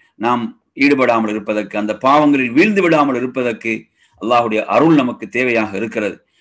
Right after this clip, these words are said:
அப்ப மன்னிப்பை தொடர்ந்து நாம் அருளையும் இதில் கேட்கிறோம். அதே போன்று, "அந்த மௌலானா", நீதான் எமது பாதுகாவலன்,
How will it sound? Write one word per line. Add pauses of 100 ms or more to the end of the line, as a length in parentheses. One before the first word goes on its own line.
(100)
அப்ப
மன்னிப்பை
தொடர்ந்து
நாம்
அருளையும்
இதில்
கேட்கிறோம். (240)
அதே
போன்று,
"அந்த
மௌலானா", (140)
நீதான்
எமது (240)
பாதுகாவலன்,